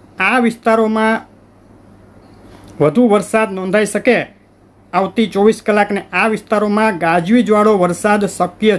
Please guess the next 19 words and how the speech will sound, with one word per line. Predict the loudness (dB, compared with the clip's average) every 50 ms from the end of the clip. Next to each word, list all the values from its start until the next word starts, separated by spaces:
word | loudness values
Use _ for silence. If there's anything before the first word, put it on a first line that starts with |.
| 0 0
છે. | 0 0 0 0 -4 -8 _ _ _ _ _
અહીં | -6 -2 0 2 2 2 0 0
પણ | 0 0 2 2 2 2
ગાજવીજ | 0 0 0 -2 -2 -2 -2 -2 -4 -6 -4
થઈ | 0 0 0
શકે | 0 -4 -6 -2 -2 -2 -2 -2 -6 -8
કચ્છના | -6 -6 -6 -4 -2 -2 0 0 0
વિસ્તારોમાં | -2 -2 0 0 2 4 4 2 2 0 -6 _ _ _ _ _ _ -8
અને | -6 -6 -6 -6 -4
પશ્ચિમ | -4 -4 -4 -4 -2 0 0 0 0 -2 -6 _ _ _ _ _ _ -4
સૌરાષ્ટ્રના | 0 0 2 0 0 -2 -4 -4 -2 0 0
અમુક | 0 -2 -2
વિસ્તારોમાં | -4 -4 -2 -2 -2 0 0 0 0 0 -2 -2 -4 -4 -2
પણ. | 0 0 0 0 -4 -10 _ _ -14
આટલા | -10 -4 -2 0 0 0
વિસ્તારોમાં | -2 -4 -4 -4 -2 -2 -2 0 0 0 0 0 0 -2
હજુ | -2 -2 0 0
પણ | 2 2 2 0 0 -2 -4
ચોવીસ | -4 -2 0 -2 -2